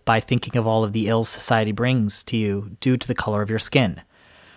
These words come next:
So I'm just gonna dismiss it and tell you to stop talking about it"? Especially over these past four years, you can just sense our country has become so divided, and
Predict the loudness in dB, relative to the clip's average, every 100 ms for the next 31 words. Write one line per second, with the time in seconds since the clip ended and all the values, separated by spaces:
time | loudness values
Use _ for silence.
0 | -8 2 6 6 6 4 4 4 2 4
1 | 4 4 2 -4 _ _ _ 0 2 2
2 | 2 2 2 0 0 0 -2 -8 -8 -10
3 | -10 -12 -14 -20 -20 _ _ _ _ _
4 | _ _ _ _ _ _ _ _ _ -8
5 | 2 6 10 10 10 6 2 2 2 0
6 | -2 0 2 4 4 2 0 -4 -8 _
7 | -6 0 0 0 -2 2 4 4 4 4
8 | 2 2 -2 0 0 0 -4 -6 -2 0
9 | 2 2 2 2 2 2 0 -4 -12 _
10 | _ _ _ _ _ _ _ _ -2 2
11 | 4 4 2 0 -2 -6